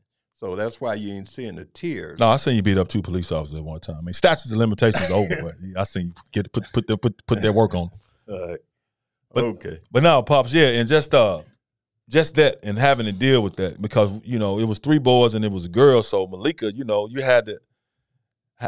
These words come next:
Speaker 2: try to find a way to deal with her. You know what I mean? But as,
Speaker 1: Oh,
Speaker 2: as far as
Speaker 1: man.
Speaker 2: d-, doing, uh,
Speaker 1: Oh.
Speaker 2: getting her hair done, and, you know what I mean, and, you know, girl stuff. So
Speaker 1: It was tough, man. And I, I saw the panic when,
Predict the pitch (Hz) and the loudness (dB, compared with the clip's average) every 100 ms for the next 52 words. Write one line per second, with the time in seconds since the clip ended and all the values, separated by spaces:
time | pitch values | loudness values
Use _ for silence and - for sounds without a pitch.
0 | - - 165 156 - 156 151 147 120 156 | -12 0 2 4 4 4 6 4 4 4
1 | 156 151 208 160 95 135 139 139 147 135 | 4 6 6 6 4 2 2 4 4 4
2 | 110 131 123 165 151 123 113 113 139 160 | 2 0 2 4 4 2 -4 -2 4 6
3 | 151 123 127 151 135 131 156 156 139 147 | 6 4 2 2 2 4 4 4 4 4
4 | 147 151 135 143 156 151 156 165 143 123 | 4 2 0 -2 0 0 0 -2 -4 -6
5 | 165 135 117 160 180 160 - 147 143 - | 0 0 2 2 4 2 2 0 2 -2
6 | 123 104 - _ - 135 95 - 95 80 | -2 -2 -10 _ -12 -10 -10 -8 -8 -10
7 | _ 76 _ _ _ _ _ _ - 196 | _ _ _ _ _ _ _ _ -12 -4
8 | 117 135 - 170 175 160 98 - 131 117 | -2 -2 -2 -4 -2 -2 -2 -6 -10 -8
9 | 95 - 95 | -10 -14 -18